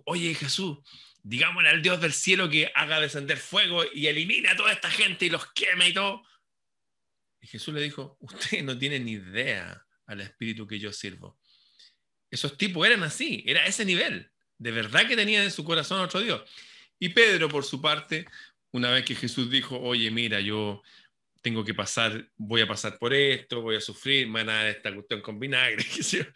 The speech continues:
Y Pedro dijo, "No, no, no, no. No, no, ¿cómo se te ocurre? No, no, no vamos a permitir tal cosa". ¿Y sabe lo que le dijo Jesús? "Aléjate de mí, Satanás". A veces uno, cuando está,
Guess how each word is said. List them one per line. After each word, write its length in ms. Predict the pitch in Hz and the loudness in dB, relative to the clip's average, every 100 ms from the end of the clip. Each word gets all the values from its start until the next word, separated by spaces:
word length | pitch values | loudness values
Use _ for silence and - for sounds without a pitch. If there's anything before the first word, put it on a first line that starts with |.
| - - - - _ _ - | -18 -16 -18 -20 _ _ -10
Y 80 | 107 | -2
Pedro 340 | 143 131 123 | 4 4 6
dijo, 240 | 123 120 123 | 2 0 2
"No, 140 | 170 | 2
no, 100 | 156 | 2
no, 140 | 127 107 | 0 -6
no. 280 | 98 95 _ _ _ _ _ - | -10 -16 _ _ _ _ _ -8
No, 320 | 135 135 139 | -6 -4 -4
no, 460 | 110 156 202 156 110 | -4 -4 -4 -6 -6
¿cómo 160 | 131 | -8
se 120 | 120 113 | -8 -8
te 60 | |
ocurre? 280 | 113 151 123 | -6 -6 -6
No, 200 | 139 110 | -6 -8
no, 180 | 98 117 | -10 -8
no 140 | 117 | -4
vamos 200 | 131 143 | -2 -2
a 40 | 127 | -4
permitir 380 | 120 113 160 | -6 -2 -2
tal 180 | - 147 | -2 -6
cosa". 400 | - 165 - 92 _ _ _ _ _ | -4 -6 -6 -12 _ _ _ _ _
¿Y 60 | - | -6
sabe 200 | 127 147 | 0 0
lo 120 | 143 | 2
que 80 | 139 | 2
le 80 | |
dijo 240 | 143 139 123 | 2 0 -8
Jesús? 340 | 127 - 185 - _ _ _ _ _ _ _ _ _ - | -8 -8 -12 -16 _ _ _ _ _ _ _ _ _ -14
"Aléjate 600 | - 101 113 - 110 110 | -8 -4 -4 -4 -4 -6
de 160 | 104 98 | -6 -6
mí, 180 | 117 | -8
Satanás". 800 | 110 - 90 90 98 98 - - _ _ _ _ _ - - _ - | -8 -10 -12 -14 -14 -16 -18 -20 _ _ _ _ _ -20 -20 _ -10
A 80 | 127 | -2
veces 280 | 175 - 170 | -2 0 -2
uno, 400 | 196 208 226 - _ _ | -2 -2 -4 -10 _ _
cuando 240 | 117 120 | -12 -12
está, 640 | - - 175 170 151 135 | -6 6 10 10 8 4